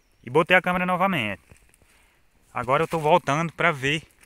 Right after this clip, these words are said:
se teve alguma movimentação no local. Eu tô doido pra saber que bicho é que tá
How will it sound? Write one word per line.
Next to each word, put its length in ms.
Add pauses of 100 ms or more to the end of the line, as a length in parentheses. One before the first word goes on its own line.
(800)
se 160
teve 260
alguma 300
movimentação 880 (240)
no 100
local. 460 (2000)
Eu 60
tô 120
doido 220
pra 140
saber 300
que 120
bicho 380
é 120
que 120
tá 260